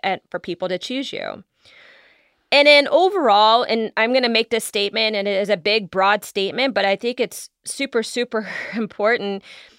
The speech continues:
is that you need to create a safe and inclusive environment for all. So we're not going to, you know, get on a soapbox of diversity and inclusion, but, you know, this is what is implied here. And that might require you to go back and reevaluate your culture and your values to make sure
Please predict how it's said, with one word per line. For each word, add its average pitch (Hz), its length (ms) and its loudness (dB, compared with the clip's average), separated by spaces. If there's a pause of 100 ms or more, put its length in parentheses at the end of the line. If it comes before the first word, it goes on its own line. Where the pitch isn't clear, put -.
(220)
is 247 120 0
that 247 100 2
you 269 120 0
need 294 140 0
to 359 80 0
create 233 260 0
a 233 40 -2
safe 220 280 -2
and 214 80 -4
inclusive 202 340 -6
environment 175 500 -2
for - 100 -6
all. 123 280 -6 (380)
So 208 160 0
we're 214 100 4
not 262 240 2
going 285 260 2
to, 226 240 0 (140)
you 214 80 -4
know, 208 100 -2
get 214 200 0
on 214 120 0
a 214 60 -2
soapbox 190 600 -4
of 180 120 -6
diversity 190 520 -4
and 185 100 -6
inclusion, 190 640 -6
but, 202 200 0
you - 80 -8
know, 196 100 0
this 214 200 -6
is 175 100 -10
what 185 160 -2
is - 100 -14
implied 196 460 -2
here. 170 360 -6 (680)
And 247 180 -2
that 262 140 2
might 285 220 2
require 214 340 2
you 214 160 0
to 208 80 0
go 208 160 2
back 196 340 2 (300)
and 202 200 -2
reevaluate 214 560 2
your 196 100 0
culture 190 420 -4
and 202 80 -2
your 190 100 -2
values 208 600 -2
to 233 140 -2
make 214 240 -4
sure 196 500 2